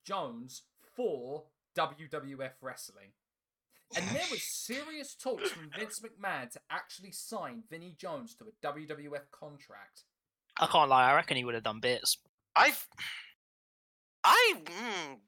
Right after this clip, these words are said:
Speaker 3: that would have been interesting. That
Speaker 2: Not
Speaker 3: could have gone
Speaker 2: necessarily in a good way, but,
Speaker 3: Yeah.
Speaker 2: like, he would have done bits.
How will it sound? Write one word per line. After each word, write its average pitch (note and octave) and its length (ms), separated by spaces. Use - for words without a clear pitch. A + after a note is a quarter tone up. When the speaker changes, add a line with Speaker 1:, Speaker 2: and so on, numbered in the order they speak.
Speaker 3:
that A#3 160
would E4 120
have B2 100
been F2 160
interesting. F#2 420
That F3+ 160
Speaker 2:
Not G3 100
Speaker 3:
could A3+ 100
have B3 60
gone C3+ 60
Speaker 2:
necessarily G#3+ 320
in F3 80
a D3+ 60
good F3 220
way, A#2 480
but, C3 300
Speaker 3:
Yeah. - 60
Speaker 2:
like, C3+ 220
he E3 120
would D#3+ 120
have D#3 120
done C#3 180
bits. B2 440